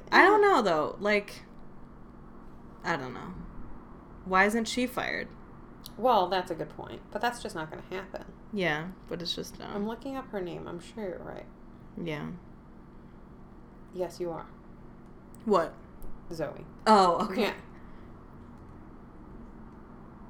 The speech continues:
Speaker 2: She was in Brothers and Sisters. <gasps>
Speaker 1: Yeah, she was
Speaker 2: Yes,
Speaker 1: just in
Speaker 2: Julia. She's married to
Speaker 1: Oh!
Speaker 2: someone.
Speaker 1: Bar-,
Speaker 2: Uh,
Speaker 1: Barba.
Speaker 2: Ba-,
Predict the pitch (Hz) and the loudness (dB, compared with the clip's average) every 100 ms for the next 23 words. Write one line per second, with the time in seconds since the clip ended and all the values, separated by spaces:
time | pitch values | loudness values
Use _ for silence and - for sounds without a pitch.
0 | - - - - - - 277 381 320 277 | -14 -10 -10 -10 -12 -4 0 4 6 6
1 | 285 285 285 381 - 151 - - - - | 4 -2 -6 -6 -4 -4 -6 -12 -14 -14
2 | - - - - - - 359 359 262 262 | -14 -14 -14 -14 -10 -2 4 10 12 10
3 | - 247 247 247 277 330 349 359 320 202 | 8 8 8 8 8 8 8 8 8 6
4 | 208 311 349 381 349 311 247 214 170 - | 6 8 10 10 8 8 6 4 0 -2
5 | - - - - - - - - - - | -8 -14 -16 -16 -16 -16 -14 -12 -12 -12
6 | - - - - - - - - 240 233 | -12 -14 -14 -16 -18 -18 -12 -8 -4 0
7 | 240 254 269 214 - 220 208 190 170 165 | 2 2 2 -2 -6 0 2 2 0 -2
8 | 165 - 277 311 330 320 285 190 170 - | -2 12 12 12 12 12 12 10 8 -2
9 | - - - - - - - - - - | -4 -2 -2 -4 -2 -2 -2 -6 -6 -6
10 | - - 214 208 214 240 233 214 160 226 | 0 6 8 10 12 12 12 12 12 10
11 | 214 220 226 214 208 196 | 12 12 12 12 12 10